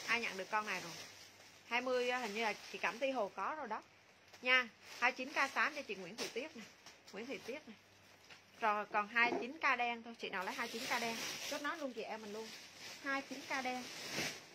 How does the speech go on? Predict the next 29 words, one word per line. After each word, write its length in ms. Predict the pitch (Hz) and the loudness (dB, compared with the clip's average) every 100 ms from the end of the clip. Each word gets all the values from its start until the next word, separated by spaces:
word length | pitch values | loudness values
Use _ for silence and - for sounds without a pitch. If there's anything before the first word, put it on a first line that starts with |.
| - - - - | -20 -20 -14 -8
Xả 300 | 202 240 311 | -2 0 0
tặng 260 | 247 202 202 | -4 -6 -6
gọn 200 | 196 190 - | -6 -8 -8
kho 260 | 254 247 247 | -6 -4 -4
chị 60 | 214 | -8
em 140 | 220 | -10
mình. 180 | 220 214 - - - | -10 -12 -16 -20 -16
Ôi, 100 | 240 - - - - - | -16 -16 -20 -20 -16 -8
đây 100 | 220 | -4
còn 180 | 202 | -4
một 80 | 185 - | -6 -6
cái 100 | 247 | 0
ba 180 | 233 | 0
chi 120 | 233 233 | 0 -6
tiết 280 | 302 330 | -8 -10
cho 60 | 247 | -6
bé 240 | 220 214 | -2 -2
này. 100 | 294 247 - - - - - - - | -4 -10 -16 -20 -20 -20 -20 -8 2
Cái 120 | 311 | 4
này 140 | 294 | 6
lên 160 | 240 254 | 6 6
mã 120 | 214 | 4
tặng 220 | 240 196 | 4 2
váy 140 | 214 302 | 2 2
siêu 160 | 277 | 0
nhân. 240 | 247 247 240 - - - - - | -2 -4 -6 -10 -20 -20 -20 -10
Cái 100 | 285 | -6
này 300 | 285 220 202 | -2 -2 -2
á, 500 | 233 269 285 294 294 | -2 -2 -2 -4 -8